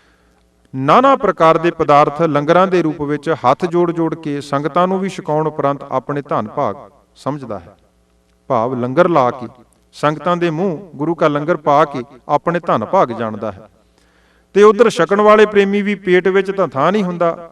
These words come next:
ਤੇ ਸਵਾਦ ਸਵਾਦ ਵਿੱਚ ਤਰ੍ਹਾਂ ਤਰ੍ਹਾਂ ਦੇ ਪਦਾਰਥ ਛਕੀ ਜਾਂਦੇ ਨੇ। ਬਚਦੇ ਪਦਾਰਥ ਉਹਨਾਂ ਨੇ ਕੈਰੀਅਰ ਬੈਗਾਂ ਵਿੱਚ ਪਾ ਕੇ ਘਰਾਂ ਨੂੰ ਲੈ ਜਾਣੇ ਹੁੰਦੇ ਨੇ। ਗੁਰਪੁਰਬ, ਸ਼ਤਾਬਦੀਆਂ, ਜੋੜ ਮੇਲੇ, ਇਹ ਗੁਰਮਤਿ ਪ੍ਰਚਾਰ ਦਾ ਇੱਕ ਬਹੁਤ ਵੱਡਾ ਸਾਧਨ ਹੈ।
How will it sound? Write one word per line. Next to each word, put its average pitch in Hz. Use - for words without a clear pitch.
ਤੇ 160
ਸਵਾਦ 151
ਸਵਾਦ 165
ਵਿੱਚ 160
ਤਰ੍ਹਾਂ 185
ਤਰ੍ਹਾਂ 165
ਦੇ 151
ਪਦਾਰਥ 139
ਛਕੀ 151
ਜਾਂਦੇ 151
ਨੇ। 143
ਬਚਦੇ 143
ਪਦਾਰਥ 156
ਉਹਨਾਂ 156
ਨੇ 143
ਕੈਰੀਅਰ 156
ਬੈਗਾਂ 160
ਵਿੱਚ 160
ਪਾ 151
ਕੇ 151
ਘਰਾਂ 127
ਨੂੰ 151
ਲੈ 147
ਜਾਣੇ 143
ਹੁੰਦੇ 135
ਨੇ। 131
ਗੁਰਪੁਰਬ, 190
ਸ਼ਤਾਬਦੀਆਂ, 170
ਜੋੜ 160
ਮੇਲੇ, 175
ਇਹ 214
ਗੁਰਮਤਿ 170
ਪ੍ਰਚਾਰ 151
ਦਾ 175
ਇੱਕ 196
ਬਹੁਤ 208
ਵੱਡਾ 139
ਸਾਧਨ 127
ਹੈ। 107